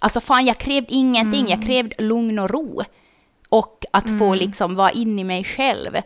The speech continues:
Speaker 1: och försökt hantera mina smärtor. Men jag minns till och med en som skrev att, att, eh, att ja, att om, om folk skulle, vet du,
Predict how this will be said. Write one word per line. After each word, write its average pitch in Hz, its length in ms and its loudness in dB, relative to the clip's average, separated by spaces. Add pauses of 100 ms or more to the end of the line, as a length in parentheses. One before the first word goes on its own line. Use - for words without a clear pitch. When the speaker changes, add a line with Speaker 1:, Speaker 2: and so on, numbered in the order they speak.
(200)
Speaker 1:
och - 680 0
försökt 185 540 -2
hantera 202 540 -2
mina 190 240 0
smärtor. - 680 0 (420)
Men 190 140 2
jag 208 80 4
minns 285 220 2
till 208 140 0
och 180 80 2
med 170 200 0
en 202 240 -2
som 165 160 -4
skrev 165 360 0
att, 175 220 0 (260)
att, - 360 -4
eh, 180 140 -2 (720)
att 180 180 -6
ja, 214 280 2
att 196 100 0
om, 185 240 0
om 190 240 -2
folk 196 300 -2
skulle, 185 300 -4
vet 175 120 -14
du, 170 200 -2